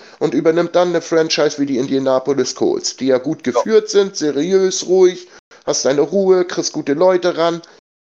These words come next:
Speaker 1: hast einen T J Hilton, warum Rivers ihn nicht anwirft, weiß nur er selber, aber die sind ja gut aufgestellt. Das könnte ich mir durchaus vorstellen, dass er da, wie Garoppolo in San Francisco, dass er da durchaus dann Erfolg hat. Oder jetzt Tannehill in Tennessee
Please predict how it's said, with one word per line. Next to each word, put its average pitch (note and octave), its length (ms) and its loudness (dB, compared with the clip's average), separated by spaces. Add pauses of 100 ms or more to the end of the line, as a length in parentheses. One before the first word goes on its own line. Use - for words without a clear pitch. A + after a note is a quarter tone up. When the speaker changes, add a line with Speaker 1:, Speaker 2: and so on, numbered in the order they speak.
Speaker 1:
hast C#3+ 220 -4
einen C#3 140 0
T D#3+ 140 -6
J C#3 220 2
Hilton, F3 420 2
warum C3 200 0
Rivers C3+ 340 0
ihn B2 120 -6
nicht A#2+ 180 -6
anwirft, C#3+ 400 -2
weiß A#2 220 0
nur A2+ 100 2
er A2+ 140 0
selber, F3+ 400 2 (260)
aber C#3 240 2
die C#3 140 -6
sind D3 240 -2
ja C3 180 2
gut A#2+ 240 -6
aufgestellt. D#3+ 800 0 (120)
Das - 180 -4
könnte D#3 220 -2
ich C#3+ 100 -8
mir C3 140 0
durchaus D3 400 0
vorstellen, C3 340 0
dass A#2 140 -4
er A#2 60 0
da, C3 380 0 (680)
wie G3+ 400 -2
Garoppolo D#3+ 760 2
in C3 220 -2
San A#2+ 200 -2
Francisco, A#2+ 680 -2
dass A#2+ 160 -2
er G2+ 80 -2
da G#2+ 180 2
durchaus A2 460 0
dann G2+ 160 -2
Erfolg G2 400 0
hat. - 160 -10
Oder G#2 180 -2
jetzt F#2 360 -2
Tannehill F#2 380 -2
in D2+ 120 -2
Tennessee C2+ 460 -8